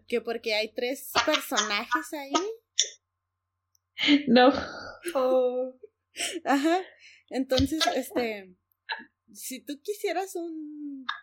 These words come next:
Speaker 1: un, <laughs> digamos, nominar el fandom de leyendas legendarias, técnicamente podrías. <laughs> Siempre y cuando
Speaker 2: Podría.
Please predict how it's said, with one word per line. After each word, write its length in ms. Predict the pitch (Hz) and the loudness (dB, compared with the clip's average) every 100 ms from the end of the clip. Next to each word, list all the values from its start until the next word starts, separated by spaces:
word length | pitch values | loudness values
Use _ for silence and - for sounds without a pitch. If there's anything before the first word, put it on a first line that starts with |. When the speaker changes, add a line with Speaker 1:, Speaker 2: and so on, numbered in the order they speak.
| _ _ _ _ | _ _ _ _
Speaker 1:
un, 300 | 233 294 339 | -6 4 4
<laughs> 1500 | 392 403 392 415 381 _ _ - - - _ _ _ _ | 4 0 2 0 0 _ _ -16 -14 -14 _ _ _ _
digamos, 680 | - 247 269 254 247 254 - _ _ | -8 0 0 0 -8 -12 -14 _ _
nominar 580 | 262 254 240 240 240 269 | -2 0 -2 -6 -2 -2
el 140 | 330 | 0
fandom 360 | 381 339 330 349 | 2 0 0 2
de 120 | 359 | 4
leyendas 500 | 349 320 330 302 330 | 4 2 0 0 -2
legendarias, 800 | 320 320 320 277 269 269 339 - _ _ _ _ _ _ _ - | -4 -2 -4 -6 -8 -10 -12 -16 _ _ _ _ _ _ _ -8
técnicamente 640 | 349 415 392 277 262 302 | -4 -4 -4 -4 -4 -6
podrías. 640 | - 214 208 202 170 - - | 0 -2 -2 -6 -8 -10 -4
<laughs> 260 | 294 302 _ _ _ _ _ _ _ _ _ _ _ _ | -4 -6 _ _ _ _ _ _ _ _ _ _ _ _
Siempre 360 | - 285 269 294 | -8 -6 0 -2
y 60 | - | 0
cuando 240 | 262 247 | 6 8
Speaker 2:
Podría. 580 | 214 214 214 208 214 | 10 10 10 8 4